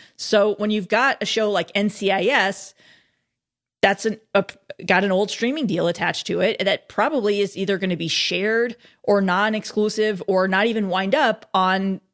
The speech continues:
Paramount Plus. So does it make sense to continue that show when you're looking at rising costs, dwindling linear ratings, and the fact that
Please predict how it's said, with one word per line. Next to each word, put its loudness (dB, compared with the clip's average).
Paramount 2
Plus. 0
So 2
does 4
it -2
make 0
sense 0
to -2
continue 0
that 0
show 2
when -2
you're -4
looking -4
at -4
rising 2
costs, -2
dwindling 0
linear 0
ratings, -2
and -4
the -2
fact 0
that 2